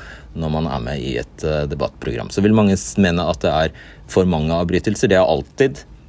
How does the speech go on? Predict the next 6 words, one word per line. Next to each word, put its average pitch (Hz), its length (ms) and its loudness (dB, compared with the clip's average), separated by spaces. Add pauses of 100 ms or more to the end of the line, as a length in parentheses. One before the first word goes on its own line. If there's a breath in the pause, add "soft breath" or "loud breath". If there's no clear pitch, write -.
(140)
en, 101 240 4
eh, 95 340 4
avveining, 95 480 4 (480 loud breath)
eh, 95 300 2
men, 95 560 4
eh, 95 280 2